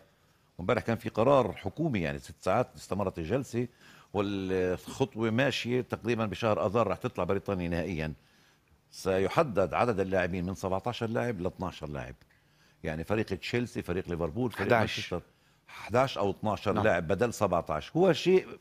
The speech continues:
Speaker 1: لا بأس به، يعني ممكن يعطي للإنجليز نفسهن إمكانية إن يلعبوا بفرقهن ويخفف المصروفات كمان على الأندية.
Speaker 2: نعم.
Speaker 1: مش كل واحد بيقدر يجي، لذلك قد يؤثر على الدوري الإنجليزي. هناك من يقول بأنه هذا قد يحطم الدوري الإنجليزي.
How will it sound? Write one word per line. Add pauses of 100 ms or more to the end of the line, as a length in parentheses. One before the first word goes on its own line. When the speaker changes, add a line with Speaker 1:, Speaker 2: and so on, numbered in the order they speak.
(120)
Speaker 1:
لا
بأس
به،
يعني
ممكن (460)
يعطي
للإنجليز
نفسهن (140)
إمكانية
إن
يلعبوا
بفرقهن (440)
ويخفف
المصروفات
كمان
على
الأندية. (180)
Speaker 2:
نعم.
Speaker 1:
مش
كل
واحد
بيقدر
يجي،
لذلك
قد
يؤثر
على
الدوري
الإنجليزي.
هناك
من
يقول
بأنه
هذا
قد
يحطم
الدوري
الإنجليزي.